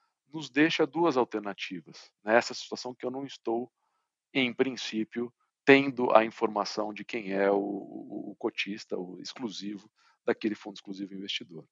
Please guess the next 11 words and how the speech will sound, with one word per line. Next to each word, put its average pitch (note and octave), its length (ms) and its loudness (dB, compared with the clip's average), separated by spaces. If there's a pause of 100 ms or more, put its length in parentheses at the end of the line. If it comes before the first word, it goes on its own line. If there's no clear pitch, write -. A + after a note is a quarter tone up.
Eu - 80 -18
penso D3 220 -4
que - 80 -20
temos, D3 320 -6
temos C3+ 320 -8
duas C3 220 0
situações, - 580 -16
né? - 160 -18
A - 100 -2
primeira D#3 580 2 (480)
é C3+ 320 12